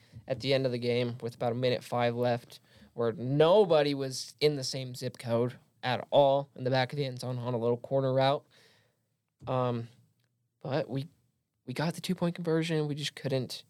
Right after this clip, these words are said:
get the on-, onside kick, couldn't get anything from there. And our biggest thing, to summarize from this entire two weeks, I think,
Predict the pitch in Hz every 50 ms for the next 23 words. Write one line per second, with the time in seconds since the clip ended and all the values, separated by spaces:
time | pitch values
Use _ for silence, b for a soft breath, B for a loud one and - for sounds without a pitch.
0 | _ - 135 117 - 117 123 123 113 110 127 - 120 127 123 - 123 117 113 -
1 | - 120 117 - 113 110 - 139 131 127 92 - 120 151 170 - 131 117 117 113
2 | 110 - 117 127 - 113 104 113 117 127 131 131 B B B B B B B B
3 | B B - 175 226 233 190 170 175 175 175 175 175 156 - - - 131 135 147
4 | 151 143 120 104 - - - 135 147 143 139 139 143 147 147 - - - 120 127
5 | 131 - - - 113 - - - 135 135 135 135 127 - - 135 127 120 120 120
6 | 127 127 - - - 117 117 - - 123 131 139 127 - -